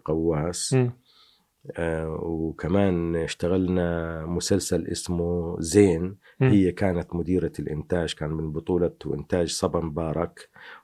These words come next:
Speaker 1: وكان معنا ممثل من القطر السوري الشقيق اسمه قيس الشيخ نجيب.
Speaker 2: مم.
Speaker 1: آه، هذا اشتغلنا حوالي مية وعشرة يوم فيه.
Speaker 2: مم. انعرض على الام بي سي هو؟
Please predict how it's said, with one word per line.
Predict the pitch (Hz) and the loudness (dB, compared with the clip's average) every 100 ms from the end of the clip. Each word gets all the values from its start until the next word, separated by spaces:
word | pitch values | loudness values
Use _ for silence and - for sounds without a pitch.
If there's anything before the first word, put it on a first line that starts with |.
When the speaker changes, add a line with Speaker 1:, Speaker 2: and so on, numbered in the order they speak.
| - | -16
Speaker 1:
وكان | - - 82 | -10 -6 -4
معنا | 85 92 82 82 82 82 82 | 0 0 0 -2 -4 -8 -10
ممثل | - 85 90 - - 85 78 78 80 78 | -6 -2 -2 -4 -6 -6 -4 -6 -4 -4
من | 80 78 | -6 -8
القطر | 76 87 - 80 | -6 -6 -6 -6
السوري | 76 73 76 76 73 - - - - - 98 90 | -6 -6 -6 -8 -10 -16 -20 -20 -18 -6 -2 -2
الشقيق | 85 - 76 90 - | -2 -4 -2 -2 -2
اسمه | - 85 80 | -6 -6 -4
قيس | - 82 - | -2 -2 -2
الشيخ | 80 - 87 - | -8 -4 -4 -4
نجيب. | 82 76 82 82 | -6 -6 -4 0
Speaker 2:
مم. | 135 131 123 _ - - - _ _ _ - - | 0 0 -4 _ -20 -20 -20 _ _ _ -12 -4
Speaker 1:
آه، | 90 76 73 | -2 -2 -6
هذا | - 71 90 85 85 82 80 | -8 -2 0 2 0 -2 -4
اشتغلنا | - 90 85 80 | -6 -2 -2 -2
حوالي | 78 80 85 78 | -4 -4 -4 -2
مية | 85 87 | -2 0
وعشرة | 78 78 - 85 | 0 -2 0 2
يوم | 92 90 | 2 2
فيه. | - - 76 - - | -2 -10 -10 -10 0
Speaker 2:
مم. | 135 131 110 _ _ | 2 2 0 _ _
انعرض | 127 135 131 | 2 6 6
على | 123 | 4
الام | 139 | 4
بي | 131 | 4
سي | - 117 | 4 -4
هو؟ | 110 | -4